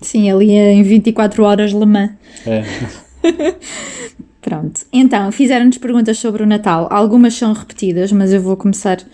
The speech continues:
Speaker 1: aqui pela Sara, que perguntou, "Passam o Natal juntos?" A Diana também disse, "Cada um na sua família ou dividem?" Até acabámos de responder mais ou menos.
Speaker 2: Sim,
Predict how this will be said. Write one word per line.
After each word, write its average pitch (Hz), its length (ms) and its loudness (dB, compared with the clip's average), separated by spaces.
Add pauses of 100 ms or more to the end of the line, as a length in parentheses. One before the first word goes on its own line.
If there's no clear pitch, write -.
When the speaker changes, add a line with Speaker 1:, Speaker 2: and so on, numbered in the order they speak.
(920)
Speaker 1:
aqui 277 200 0
pela 220 420 2
Sara, 247 540 -2
que 277 120 -6
perguntou, 285 880 2
"Passam 330 400 -2
o - 20 -4
Natal 294 360 0
juntos?" 214 380 -2
A 202 80 2
Diana 240 260 0
também 254 240 4
disse, 180 220 -4
"Cada 277 200 0
um 247 100 4
na 226 100 4
sua 277 180 -4
família 285 600 2
ou 294 180 0
dividem?" 185 560 -2 (360)
Até 208 140 -2
acabámos 226 360 0
de - 60 -16
responder 233 380 0
mais 233 160 2
ou 214 100 0
menos. 165 320 -8 (200)
Speaker 2:
Sim, 104 340 -8